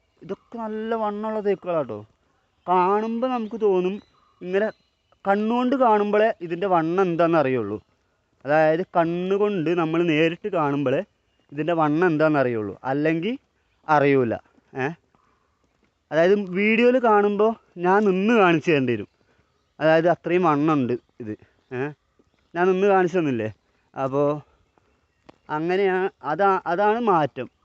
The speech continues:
ഇതൊക്കെ ഒരു നാപ്പത് അമ്പത് മീറ്റർ ഹൈറ്റ് ഉണ്ട്. ഈ ഒരു തേക്കിന് തന്നെ ഒരു, ഒരു അമ്പത് ലക്ഷം അതിൻ്റെ മേലത്തേക്ക് നോക്കിയാൽ മതി. ഈ ഒരൊറ്റ തേക്കിന് ട്ടോ.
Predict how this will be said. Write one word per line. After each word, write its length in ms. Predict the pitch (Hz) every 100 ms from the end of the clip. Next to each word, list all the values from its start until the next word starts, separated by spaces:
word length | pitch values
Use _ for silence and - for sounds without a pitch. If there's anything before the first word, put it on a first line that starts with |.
| 170
ഇതൊക്കെ 220 | 208 226
ഒരു 100 | 226 233
നാപ്പത് 420 | 202 196 - 214 226
അമ്പത് 300 | 202 202 208 202
മീറ്റർ 280 | 196 - 190
ഹൈറ്റ് 420 | 180 160 151 - 185
ഉണ്ട്. 140 | 139 160 _ _ _ _ _ _ -
ഈ 20 | 269 269
ഒരു 160 | 262 240 -
തേക്കിന് 460 | 196 196 196 220 214
തന്നെ 220 | 175 170 180 _ _ _ _ _ _ _ _ _ _ _ -
ഒരു, 160 | 185 202 143 _ _ _ _ _ _ _ _ _ _ _ _ _ _ _ _ _ _ _ -
ഒരു 100 | 196 175
അമ്പത് 420 | 175 185 220 240 254
ലക്ഷം 260 | - 277 277 - _ _ _ _ _ _ 170
അതിൻ്റെ 260 | 160 180 240 220
മേലത്തേക്ക് 600 | 196 196 208 - 240 - 240 170
നോക്കിയാൽ 280 | 156 - 147 135
മതി. 180 | 113 - _ _ _ _ _ -
ഈ 20 | 254
ഒരൊറ്റ 240 | 254 247 254 233
തേക്കിന് 340 | 202 175 156
ട്ടോ. 140 | 120